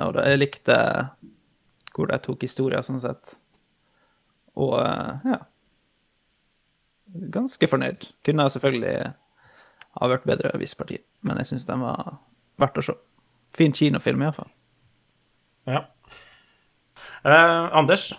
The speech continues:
Speaker 2: sto den til forventningene, skulle jeg til å si, fra første filmen, som du så rett før? <laughs>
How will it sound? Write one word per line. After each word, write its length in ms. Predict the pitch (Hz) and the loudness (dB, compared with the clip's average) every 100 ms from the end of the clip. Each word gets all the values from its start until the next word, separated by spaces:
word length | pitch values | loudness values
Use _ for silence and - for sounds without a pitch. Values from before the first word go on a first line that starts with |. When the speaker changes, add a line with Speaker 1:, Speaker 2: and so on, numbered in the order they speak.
| - | -16
Speaker 2:
sto 400 | - - 147 123 | -16 -2 2 2
den 80 | 120 | 2
til 340 | 143 135 135 139 | 4 6 6 2
forventningene, 640 | - 139 127 110 104 101 120 | 2 4 4 2 -4 -6 -4
skulle 180 | 143 123 | -2 -2
jeg 40 | |
til 80 | 120 | -2
å 40 | |
si, 200 | - 135 135 - | 0 0 0 -2
fra 640 | 123 120 117 117 117 113 | 2 4 4 4 2 0
første 260 | 135 - 107 | -2 -4 -4
filmen, 320 | 104 107 139 | -4 -4 -4
som 140 | 120 | -2
du 80 | 117 | -2
så 300 | 113 110 110 | -2 0 0
rett 160 | 107 - | -2 -4
før? 240 | - 123 - 139 - _ | -6 -6 -4 -6 -6 _
<laughs> 100 | 151 | -10